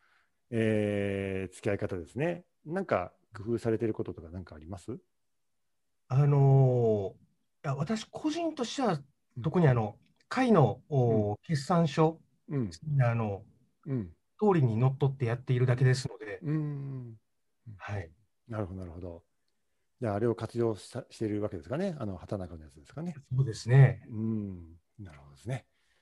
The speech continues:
Speaker 1: あの、そんな感じです。ありがとうございました。<laughs> よ-、よろしいですかね。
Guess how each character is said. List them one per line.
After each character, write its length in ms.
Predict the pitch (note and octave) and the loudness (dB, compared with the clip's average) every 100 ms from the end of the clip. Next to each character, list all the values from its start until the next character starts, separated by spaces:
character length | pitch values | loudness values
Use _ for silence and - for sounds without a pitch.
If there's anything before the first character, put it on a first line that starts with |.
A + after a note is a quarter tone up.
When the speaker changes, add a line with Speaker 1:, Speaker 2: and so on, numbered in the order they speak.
| _ _ _ _ | _ _ _ _
Speaker 1:
あ 100 | A2 | -12
の、 140 | F#2 D#2+ | -12 -2
そ 100 | E3 | 2
ん 40 | |
な 60 | F3+ | 4
感 120 | D#3 | 4
じ 60 | B2 | 2
で 40 | |
す。 140 | - - | 0 0
あ 60 | |
り 40 | - | 2
が 60 | - | 4
と 100 | - | 2
う 20 | |
ご 20 | |
ざ 60 | - | 2
い 40 | |
ま 100 | C3+ | 0
し 60 | A2+ | 0
た。 180 | - - - - | -4 -6 -8 -8
<laughs> 340 | - - C#3+ | -6 -8 -2
よ-、 100 | F3+ | 2
よ 80 | F#3+ | 2
ろ 120 | B2+ B2+ | 2 2
し 80 | |
い 40 | G#3+ | 2
で 60 | |
す 60 | F#3+ | 2
か 80 | C3 | 2
ね。 220 | F3+ F3 | 0 -4